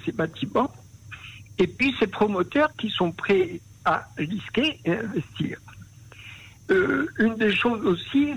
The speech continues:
c'est que ces dernières années, par exemple, pour les anciens bâtiments, il y a des, des promoteurs qui achètent ces anciens bâtiments, parfois il reste un mur, il reste rien du tout, et qui font de nouveaux hôtels,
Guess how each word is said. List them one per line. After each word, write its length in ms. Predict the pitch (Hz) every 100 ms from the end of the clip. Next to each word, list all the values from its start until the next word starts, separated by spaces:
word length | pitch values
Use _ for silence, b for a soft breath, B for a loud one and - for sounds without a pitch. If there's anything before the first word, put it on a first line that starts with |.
| -
c'est 100 | 214
que 140 | 208 190
ces 140 | 226
dernières 460 | 247 185 190 180 185
années, 240 | 175 240 226
par 160 | 156
exemple, 540 | - - 254 285 - 175 -
pour 140 | - 202
les 200 | 196 233
anciens 360 | 233 - 208
bâtiments, 600 | 185 165 - 147 202 269 - - - B B B B
il 80 | 190
y 20 |
a 40 | 190
des, 360 | 233 220 - - -
des 240 | 170 170
promoteurs 880 | - - 247 226 202 - 269 302 269 - -
qui 260 | 180 165 - -
achètent 400 | 185 - 262 247 -
ces 160 | 180
anciens 300 | - 196 196
bâtiments, 540 | 175 180 - 185 202 180
parfois 340 | - - 180
il 80 | 190
reste 300 | 170 151 -
un 80 | 165
mur, 260 | 202 214
il 80 | -
reste 240 | - 147 -
rien 220 | 170 240
du 160 | 196 -
tout, 220 | - 240 - -
et 80 | 370
qui 140 | - 175
font 220 | - 269
de 100 | 185
nouveaux 320 | 196 247 226
hôtels, 520 | 254 226 - 254 -